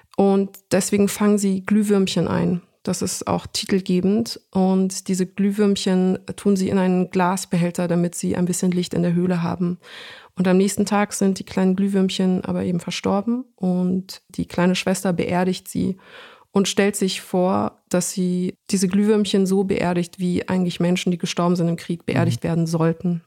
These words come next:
Speaker 1: Mit aller Liebe und Zärtlichkeit macht sie eben diese Beerdigung.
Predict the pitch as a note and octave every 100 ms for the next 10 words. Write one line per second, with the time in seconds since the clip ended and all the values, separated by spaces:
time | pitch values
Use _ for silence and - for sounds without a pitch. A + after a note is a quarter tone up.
0 | F3 E3+ - F3+ F3+ F3+ F3+ F#3+ F3+ E3+
1 | F3 - E3+ - E3+ - E3 - - E3+
2 | E3+ E3 E3+ E3+ - - - _ F#3 G3+
3 | F3 F3 - E3 E3+